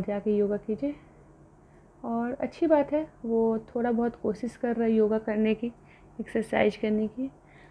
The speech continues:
और ये सब वो अपने भैया से सीखता है। तो उसका गुरु शिवांश उसका भैया है, तो उसी से कुछ नया नया exercise सीखता रहता है।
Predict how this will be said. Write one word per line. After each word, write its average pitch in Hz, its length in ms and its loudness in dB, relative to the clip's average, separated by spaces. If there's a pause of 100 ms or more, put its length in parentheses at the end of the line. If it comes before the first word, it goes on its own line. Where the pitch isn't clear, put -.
(220)
और 226 340 -2
ये 240 200 6
सब 247 200 0
वो 233 300 4
अपने 220 460 -2 (180)
भैया 208 360 2
से 233 140 -4
सीखता 226 380 -4
है। 240 240 -6 (720)
तो 208 440 0 (240)
उसका 220 720 -2 (260)
गुरु 226 300 6
शिवांश 226 540 2 (380)
उसका 220 260 -2
भैया 208 360 4
है, 247 160 -2 (840)
तो 208 200 4
उसी 214 220 2
से 247 140 2
कुछ 247 280 -2
नया 226 200 4
नया 240 160 4
exercise 226 520 0
सीखता 226 400 -2
रहता 220 300 0
है। 233 180 -4